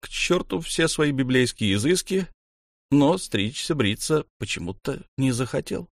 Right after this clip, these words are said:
А потом взбрело мне в башку этих гусей поповских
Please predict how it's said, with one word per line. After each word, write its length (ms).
А 100
потом 400
взбрело 400
мне 160
в 60
башку 360
этих 300
гусей 420
поповских 640